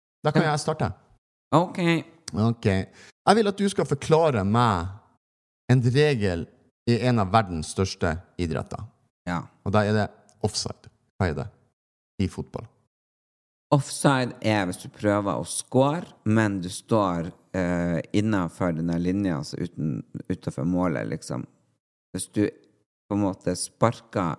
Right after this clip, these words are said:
Speaker 2: inn mot mål, eh, du vet hvis jeg tegner opp utenfor målet.
Speaker 1: Ja, seksten-meteren.
Speaker 2: Ja. Hvis du er innenfor der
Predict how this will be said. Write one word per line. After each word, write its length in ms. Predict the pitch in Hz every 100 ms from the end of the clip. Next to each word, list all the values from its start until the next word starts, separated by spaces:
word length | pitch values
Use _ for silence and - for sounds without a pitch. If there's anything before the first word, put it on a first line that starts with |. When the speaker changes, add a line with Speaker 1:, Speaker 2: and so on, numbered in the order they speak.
| _
Speaker 2:
inn 200 | 107 98
mot 180 | 87 73
mål, 440 | 113 110 87 78 - - _ _ _ -
eh, 580 | 92 90 85 85 85 62 -
du 320 | 95 82 73
vet 180 | 95 92
hvis 120 | 82
jeg 120 | 82 78
tegner 320 | 90 90 67
opp 240 | 90 -
utenfor 560 | - - 76 87 82 73 -
målet. 340 | 92 92 113
Speaker 1:
Ja, 60 | 110
seksten-meteren. 520 | 120 127 107 98 82 - 110
Speaker 2:
Ja. 160 | 104 - - _ _ -
Hvis 120 | 117
du 60 | -
er 80 | -
innenfor 320 | 139 110 101
der 300 | 104 101 73